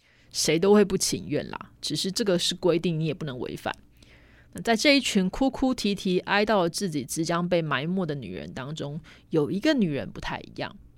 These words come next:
她大概二十六七岁，是一个算是少妇的年纪。她好静静地回望着长安的皇宫，她在想什么，其实我们现在不知道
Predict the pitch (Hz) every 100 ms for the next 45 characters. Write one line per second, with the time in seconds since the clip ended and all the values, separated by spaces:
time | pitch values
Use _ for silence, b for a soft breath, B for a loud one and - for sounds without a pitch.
0 | - - - 330 330 302 277 269 - 175
1 | 165 - 160 156 - 160 160 - 175 151
2 | 160 185 180 - 165 - 196 - 196 151
3 | 60 - - 175 143 - _ b b b
4 | - 302 226 233 262 220 226 180 156 156
5 | 151 180 165 156 143 - 143 156 156 -
6 | - - 180 87 190 _ b b b b
7 | b - 311 349 - 151 170 - 135 -
8 | 151 165 139 - 156 135 151 - 127